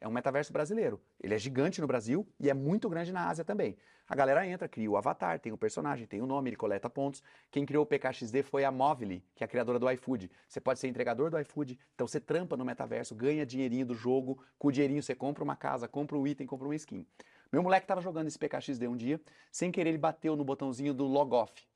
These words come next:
saiu da conta dele. No dia seguinte ele foi pegar o iPad, abriu o iPad, tava estranho, "Bem-vindo, crie seu nome de usuário", ele não entendeu direito, tava estranho,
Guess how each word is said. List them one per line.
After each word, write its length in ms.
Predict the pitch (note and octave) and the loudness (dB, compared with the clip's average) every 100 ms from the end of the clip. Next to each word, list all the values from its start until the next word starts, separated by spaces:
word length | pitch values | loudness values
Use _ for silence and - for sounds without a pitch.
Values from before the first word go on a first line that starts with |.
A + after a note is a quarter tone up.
| _ | _
saiu 280 | - - B2+ | -8 -2 0
da 80 | C#3 | 0
conta 260 | - B2+ - | 0 -6 -8
dele. 220 | - - _ _ _ _ | -12 -14 _ _ _ _
No 60 | A3 | 0
dia 80 | G3+ | 0
seguinte 260 | F3+ F3+ | 0 -2
ele 100 | E3 | 0
foi 120 | D#3+ | 0
pegar 220 | E3+ D#3 D#3 | 2 4 6
o 60 | |
iPad, 360 | E3 - F3 F#3+ - _ _ | 4 4 4 4 -4 _ _
abriu 360 | F3 D#3 E3+ | 0 2 2
o 60 | F3 | 2
iPad, 460 | F3 F#3 F#3+ F#3+ A3+ - _ _ _ _ | 4 4 4 4 -2 -10 _ _ _ _
tava 160 | - C#4 | -4 -2
estranho, 320 | - A3+ A#3+ | 2 4 6
"Bem-vindo, 960 | B3+ F#3 D#3+ C4 B3+ E3+ D#3+ C3 G#2+ - - _ | 4 4 4 6 6 6 6 6 2 -4 -16 _
crie 260 | A3+ C4+ C4+ | 4 6 6
seu 160 | B3 | 6
nome 220 | A3+ A3+ G#3 | 4 4 2
de 60 | |
usuário", 340 | G3 E3+ G3+ B3 | 2 4 4 4
ele 100 | B3 | 2
não 80 | |
entendeu 320 | C4 A#3 G3 F#3+ | 2 4 6 4
direito, 400 | G3 F#3+ - - | 6 6 6 2
tava 160 | E3+ | -6
estranho, 300 | D3+ - - | -4 -4 -2